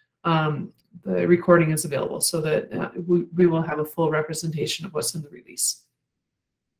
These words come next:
Okay, so once again, at the, the core of MetViewer, supporting MetViewer, um, is Met Calc Pi, Met Plot Pi, and Met Data D B.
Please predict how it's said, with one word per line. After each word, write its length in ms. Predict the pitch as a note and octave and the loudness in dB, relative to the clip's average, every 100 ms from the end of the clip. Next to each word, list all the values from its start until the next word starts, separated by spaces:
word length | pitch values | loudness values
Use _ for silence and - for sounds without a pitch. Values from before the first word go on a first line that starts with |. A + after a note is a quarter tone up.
| - - - - _ _ - | -20 -20 -20 -20 _ _ 2
Okay, 200 | G#3 F3 | 4 6
so 320 | - A#3+ G#3 | 8 8 8
once 200 | G#3+ A3 | 8 4
again, 160 | B3+ A3+ | 4 4
at 140 | G#3+ | 4
the, 320 | G#3+ F#3+ - | 4 4 0
the 220 | - G3+ F#3+ | 2 4 2
core 400 | - B3 A#3 G#3+ | 2 4 6 6
of 180 | G#3+ G3 | 6 6
MetViewer, 720 | F#3+ - G3+ G3 G3 A3 G#3+ | 6 6 2 4 4 4 2
supporting 480 | - - A3 A3 G3+ | 0 2 4 4 4
MetViewer, 720 | D#3+ - F#3+ F#3+ G3 G3 - | 2 2 2 4 2 0 0
um, 360 | F3+ F3 E3+ - | 2 2 0 -2
is 180 | F#3+ | 0
Met 160 | F#3+ F#3+ | 2 0
Calc 280 | - G3+ G3+ | 0 -2 0
Pi, 180 | G#3 G3 | 2 4
Met 260 | F#3 - | 2 2
Plot 240 | - E3+ E3+ | 0 0 0
Pi, 180 | E3+ | 0
and 160 | E3+ E3 | 2 0
Met 140 | E3 E3+ | -2 0
Data 220 | F3 E3 | 0 0
D 160 | E3+ | -4
B. 360 | E3+ A3+ A#3 | 0 2 2